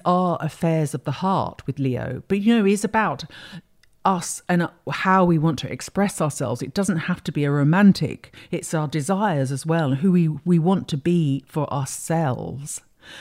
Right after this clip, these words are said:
You know, this is a classic love yourself before you love anyone else. But so we want to love ourselves really deeply with this. This is also, this is, let's, let's go and do a Layla Martin course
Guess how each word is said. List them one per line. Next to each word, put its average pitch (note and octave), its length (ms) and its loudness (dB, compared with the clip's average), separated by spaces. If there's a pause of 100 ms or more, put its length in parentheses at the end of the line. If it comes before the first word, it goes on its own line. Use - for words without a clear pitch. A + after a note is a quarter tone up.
(120)
You E3+ 120 2
know, C3+ 220 0
this E3 240 -4
is C3+ 160 -6
a A#2+ 220 -2
classic - 560 -6
love D3+ 280 -2
yourself C#3 560 -4
before C#3 300 -4
you C#3 100 -2
love D#3 220 0
anyone C3+ 340 0
else. C3+ 380 -4
But - 300 -4
so D3 200 0 (200)
we E3 100 4
want E3+ 160 4
to C3+ 40 2
love D3+ 200 0
ourselves C3 400 -8
really D#3 400 0
deeply C3 580 -2
with B2 220 -6
this. - 380 -10 (300)
This G#3 180 4
is C3 180 -4
also, D3+ 340 -2
this E3+ 200 -2
is, D3 100 -2
let's, - 240 -6
let's E3 160 -2
go E3 140 2
and D#3 100 6
do D3 80 2
a C#3+ 60 0
Layla D3 360 2
Martin C3+ 440 0
course A#2 500 -8